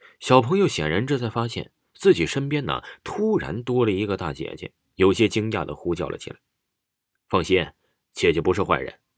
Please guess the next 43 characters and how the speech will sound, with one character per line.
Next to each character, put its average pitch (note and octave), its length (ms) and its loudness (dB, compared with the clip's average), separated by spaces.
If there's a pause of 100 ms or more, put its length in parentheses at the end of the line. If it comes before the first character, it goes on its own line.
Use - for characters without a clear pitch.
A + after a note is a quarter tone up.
(340)
陈 B2+ 220 4
晨 G2+ 180 0
有 D2+ 160 2
些 E2+ 140 -2
伤 F#2+ 240 -2
脑 C2 120 -6
筋 - 160 -4
地 D2+ 120 -6
想， - 200 -16 (220)
该 D#3+ 240 6
怎 - 160 -6
么 G2 160 -6
解 C#2 220 -4
释 F2+ 120 -2
这 E2 140 -2
一 D2+ 140 -4
奇 - 240 -6
怪 D#2+ 160 -6
的 C#2+ 80 -8
举 - 180 -12
动？ D#2+ 180 -14 (540)
难 C#3 200 2
道 D#3+ 160 4
说 D#3 160 0
自 C#3+ 140 -2
己 D#2+ 120 0
大 C3+ 240 -4
半 A#2+ 220 -4
夜 A#2 180 -2
的 - 200 -8 (200)
被 F3+ 240 8
这 D#3 220 2
个 A2 140 0
可 - 220 -4
爱 B2 140 -6
的 F2+ 120 -4
孩 F2+ 200 -2
子 B2+ 120 -2
吸 E3 220 -2
引 F2 140 -4
了？ G#2 260 -8 (520)
还 F3+ 320 4
是 F3+ 400 8